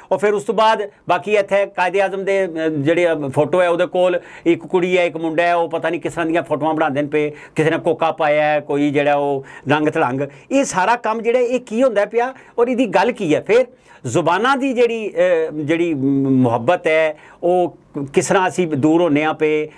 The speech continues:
ਅਸਲ ਗੱਲ ਕੀ ਹੈ, ਹਕੂਮਤ ਦਾ ਕੀ ਫਰਜ਼ ਬਣਦਾ ਹੈ, ਅ, ਮੁਕਾਮੀ ਬੋਲੀਆਂ, ਅ, ਰਾਬਤੇ ਦੀਆਂ ਜ਼ੁਬਾਨਾਂ, ਇੰਟਰਨੈਸ਼ਨਲ ਰਾਬਤਾ, ਇਹ ਸਾਰੀਆਂ ਗੱਲਾਂ ਜਿਹੜੀਆਂ ਅਸੀਂ ਇਕੱਠੀਆਂ ਕਰਨੇ ਆ। ਤੇ ਸ਼ੁਰੂ ਕਰਨੇ ਆ ਅਸੀਂ ਤਿੰਨ ਸਾਲਾਂ ਤੋਂ। ਕੀ ਹੋਇਆ ਜੀ ਤਿੰਨ ਸਾਲਾਂ 'ਚ, ਜ਼ਰਾ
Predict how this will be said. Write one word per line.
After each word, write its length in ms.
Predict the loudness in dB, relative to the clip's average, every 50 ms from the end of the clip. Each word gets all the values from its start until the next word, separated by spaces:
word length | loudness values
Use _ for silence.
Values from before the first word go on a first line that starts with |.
| -8 -6 -4
ਅਸਲ 220 | -2 -2 -2 -2
ਗੱਲ 220 | 0 0 -2 -2 -2
ਕੀ 260 | -2 -2 0 2 4
ਹੈ, 280 | 4 4 2 0 -2 -6 -12 -10 -6 -6
ਹਕੂਮਤ 320 | -2 0 0 2 2 2
ਦਾ 120 | 2 0 0
ਕੀ 200 | 0 -2 -8 -6
ਫਰਜ਼ 240 | -4 -4 -4 -2 -2
ਬਣਦਾ 280 | -2 -2 0 0 2
ਹੈ, 200 | 2 2 0 -2 -6 -12 -20 -8 -4 -2 0
ਅ, 20 |
ਮੁਕਾਮੀ 440 | 2 0 0 0 0 -2 0 -2 -2
ਬੋਲੀਆਂ, 580 | 0 0 0 0 0 0 0 2 2 0 0
ਅ, 800 | 0 -2 -2 -4 -4 -6 -12 -6 -2 2 2 4 4 4 2 2
ਰਾਬਤੇ 320 | 2 0 0 0 -2 -2 -2
ਦੀਆਂ 220 | 0 0 -2 0
ਜ਼ੁਬਾਨਾਂ, 560 | 0 0 0 0 0 0 0 0 0 0 -2
ਇੰਟਰਨੈਸ਼ਨਲ 540 | -2 -4 -4 -2 0 0 0 0 -2 -2 -2
ਰਾਬਤਾ, 420 | 0 0 0 0 0 0 0 0 0
ਇਹ 140 | -2 -4
ਸਾਰੀਆਂ 320 | -6 -4 -4 -2 -2 0 0
ਗੱਲਾਂ 240 | 0 0 0 -2 -2
ਜਿਹੜੀਆਂ 260 | -2 -2 -2 -2 -2
ਅਸੀਂ 160 | -2 -4 -4
ਇਕੱਠੀਆਂ 280 | -4 -4 -2 -2 -2 -2
ਕਰਨੇ 260 | -2 -2 0 0 -2
ਆ। 80 | -2 -4 -6 -14 -8 -2 -2
ਤੇ 80 | 0
ਸ਼ੁਰੂ 240 | 0 2 0 0 2
ਕਰਨੇ 280 | 2 0 0 0 0 0
ਆ 80 | 0
ਅਸੀਂ 240 | 0 0 -2 -2 -4 -6 -12 _ _ _ _ -20 -20 -20 -20 -20 -18 -8 -2 0 0 0 0 -2 2 4
ਤਿੰਨ 180 | 4 4 4
ਸਾਲਾਂ 380 | 2 0 0 0 2 2 0 -2
ਤੋਂ। 180 | -4 -8 -12 -12 -14 -18 _ _ _ -20 -20 -20 -20 -20 -20 -20 -20 -2 2
ਕੀ 200 | 4 4 6 6
ਹੋਇਆ 260 | 4 4 4 2 2
ਜੀ 120 | 0 -2 -2
ਤਿੰਨ 220 | 0 0 0 0
ਸਾਲਾਂ 320 | 0 0 0 0 0 0 -2
'ਚ, 80 | -2
ਜ਼ਰਾ 320 | 0 0 0 0 0 -4